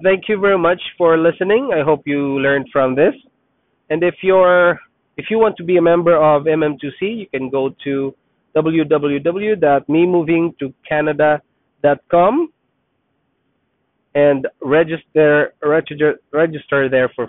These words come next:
free. And also, if you are going to, to Canada or coming to Canada, bringing your family or yourself, you can ask, uh, you can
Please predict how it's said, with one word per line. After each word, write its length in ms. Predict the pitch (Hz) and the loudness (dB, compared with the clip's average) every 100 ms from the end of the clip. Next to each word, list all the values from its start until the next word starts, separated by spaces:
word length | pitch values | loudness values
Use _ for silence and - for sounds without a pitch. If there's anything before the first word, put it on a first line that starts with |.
| - | -4
free. 320 | 220 175 - _ _ _ _ _ _ _ _ _ _ _ _ | -2 -2 -6 _ _ _ _ _ _ _ _ _ _ _ _
And 240 | 147 147 139 | -4 -2 2
also, 840 | 220 254 - 170 151 156 208 320 _ | 0 0 -2 0 2 2 0 -2 _
if 140 | 143 - | -8 -6
you 200 | 165 156 | -6 -4
are 260 | - 147 143 | -2 0 0
going 480 | 131 143 160 175 160 | 0 -2 0 -2 -4
to, 80 | 135 - _ _ _ _ - | -12 -14 _ _ _ _ -16
to 100 | 127 | -8
Canada 540 | 160 160 165 156 156 | -4 0 0 2 2
or 160 | 143 117 | 2 -2
coming 380 | - 139 143 139 | -4 -4 -2 -6
to 80 | - | -6
Canada, 640 | 135 135 135 135 131 131 _ _ _ _ _ - | -4 -2 0 0 0 -2 _ _ _ _ _ -6
bringing 240 | 131 131 | -2 -2
your 100 | 120 - | -4 -2
family 540 | 147 147 143 143 143 | -2 0 -2 -2 -4
or 400 | 120 113 107 101 | -4 -4 -6 -8
yourself, 560 | 107 104 - 156 151 151 - _ _ _ _ _ _ _ _ _ _ _ | -10 -12 -2 0 2 0 -6 _ _ _ _ _ _ _ _ _ _ _
you 120 | 143 135 | -6 0
can 160 | 151 - 156 | 0 -2 -4
ask, 240 | 190 220 - - - _ _ _ _ _ _ - | -4 -4 -12 -20 -20 _ _ _ _ _ _ -2
uh, 160 | 151 | 0
you 160 | 147 139 | 0 -2
can 220 | 165 147 | -2 -4